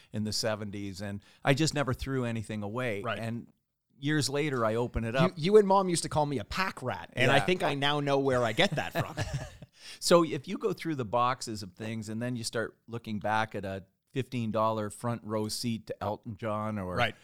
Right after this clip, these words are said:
Speaker 1: or a hockey game that you went to, it brings back so many memories, and, and I cherish those before they were considered valuable.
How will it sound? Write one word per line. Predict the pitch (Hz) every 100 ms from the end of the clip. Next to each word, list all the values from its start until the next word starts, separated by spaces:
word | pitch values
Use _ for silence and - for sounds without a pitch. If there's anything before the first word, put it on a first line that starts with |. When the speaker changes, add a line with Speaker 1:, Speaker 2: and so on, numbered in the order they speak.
| - -
Speaker 1:
or | 107
a | 101
hockey | - 117 117 123
game | 98 110 110
that | 107 110
you | 101
went | 107 107
to, | 123
it | 104
brings | 160 156
back | 143 123
so | - 120
many | 110
memories, | 107 127 151 127 104 98 -
and, | 113 113 101 _ _ _ _ _
and | 113 110 117
I | 117 113
cherish | - 151 190 156 -
those | 92 92
before | 147 139 175 196
they | 185
were | 151 127
considered | - 120 107 131 110
valuable. | 98 110 135 156 107 90 80